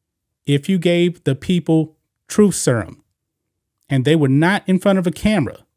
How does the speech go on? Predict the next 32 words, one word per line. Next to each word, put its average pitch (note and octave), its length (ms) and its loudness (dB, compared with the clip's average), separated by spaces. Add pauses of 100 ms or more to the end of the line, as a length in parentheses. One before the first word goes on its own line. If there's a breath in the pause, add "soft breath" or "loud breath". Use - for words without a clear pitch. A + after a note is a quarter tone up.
(1000)
there's D#3 260 4
probably F#3 260 2
a B2 100 2
whole F3 300 4
bunch F#3+ 240 0
of F#3 80 0
people E3 320 0
that B2+ 180 0
actually E3 300 -2
do F3+ 160 2
agree D3+ 480 0 (420)
with C3+ 160 -2
Tony B2+ 300 0
Dungy. G#2 400 -8 (2000)
They D#3+ 140 2
would. D3 240 -2 (800)
They B2 100 2
won't F3 240 2
say F3 200 0
it F3 60 0
on F3+ 120 0
camera D3 440 0
because, C#3+ 360 0
you D#3 80 0
know, C#3+ 140 2
they C#3+ 120 0
don't D3 140 2
want C3+ 120 0
to - 20 -6
be A2+ 100 -6
canceled, G#3+ 460 -2
but C3+ 220 -2